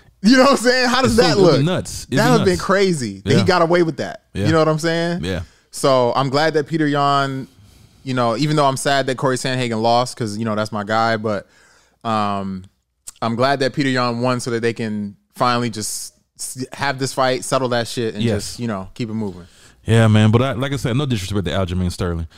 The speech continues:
Speaker 1: Yeah.
Speaker 2: Um, he's dope. He, I, he could, he can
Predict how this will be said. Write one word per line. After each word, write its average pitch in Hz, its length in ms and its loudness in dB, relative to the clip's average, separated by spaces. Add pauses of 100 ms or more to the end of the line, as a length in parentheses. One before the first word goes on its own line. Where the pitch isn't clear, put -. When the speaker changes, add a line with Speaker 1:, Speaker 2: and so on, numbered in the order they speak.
(160)
Speaker 1:
Yeah. 98 280 -6
Speaker 2:
Um, 87 320 -2
he's 131 160 -2
dope. 87 300 -4 (280)
He, 123 180 -2
I, 120 120 0
he 156 180 0
could, 180 280 0
he 214 200 0
can 156 560 -2